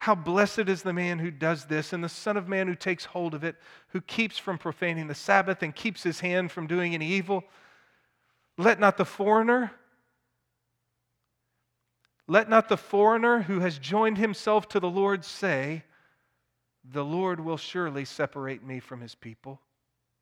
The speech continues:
So don't let the foreigner say that. Because of what this suffering servant is going to come and do and accomplish, don't let the foreigner say that the Lord will surely separate me from his people.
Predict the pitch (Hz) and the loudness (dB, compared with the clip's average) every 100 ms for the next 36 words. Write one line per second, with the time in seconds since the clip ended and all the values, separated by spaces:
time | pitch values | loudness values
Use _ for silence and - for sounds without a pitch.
0 | _ _ _ _ _ _ _ _ _ _ | _ _ _ _ _ _ _ _ _ _
1 | - 113 113 _ 123 123 202 214 220 - | -20 -20 -20 _ -6 0 6 6 6 6
2 | 214 214 208 - 165 143 143 - - _ | 6 8 4 6 6 4 2 -2 -8 _
3 | _ _ _ _ _ _ _ _ _ _ | _ _ _ _ _ _ _ _ _ _
4 | _ _ _ _ _ - 175 220 196 202 | _ _ _ _ _ 0 4 6 8 8
5 | 208 202 - 220 - 220 196 - 214 214 | 6 2 4 4 4 0 0 0 2 4
6 | 214 170 208 202 180 - 208 214 185 147 | 2 0 2 2 0 6 6 6 2 2
7 | 208 220 185 - 196 196 190 175 - - | 2 4 0 4 4 4 4 0 0 -12
8 | - _ _ - 147 240 254 247 240 247 | -20 _ _ 0 4 8 10 8 6 4
9 | 240 233 220 - 254 226 165 170 175 180 | 6 6 4 6 8 10 8 2 0 2
10 | 190 175 156 - 180 160 143 180 151 143 | 2 0 -4 -2 -2 0 0 0 0 -2
11 | 135 135 131 - 131 120 - 135 131 170 | -8 -10 -14 -12 -14 -14 -12 -12 -6 -6